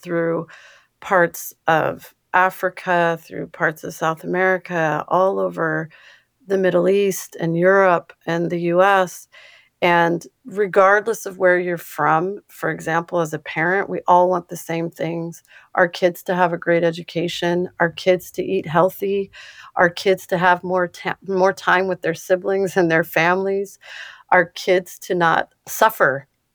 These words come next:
And that's the through line. And I use that as an example because therefore brands that are serving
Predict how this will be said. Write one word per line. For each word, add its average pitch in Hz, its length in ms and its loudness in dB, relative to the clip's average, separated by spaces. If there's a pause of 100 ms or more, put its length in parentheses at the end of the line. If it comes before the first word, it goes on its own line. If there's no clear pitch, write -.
(320)
And 175 200 4
that's 185 260 4
the 175 120 -6
through 175 320 -8
line. 190 440 0 (460)
And 175 400 2
I 180 80 4
use 185 320 -2
that 180 200 4
as 170 380 0
an 165 100 -2
example 180 580 2
because 175 460 -6
therefore 175 800 2 (100)
brands 170 460 2
that 165 160 0
are 160 100 0
serving 170 760 -2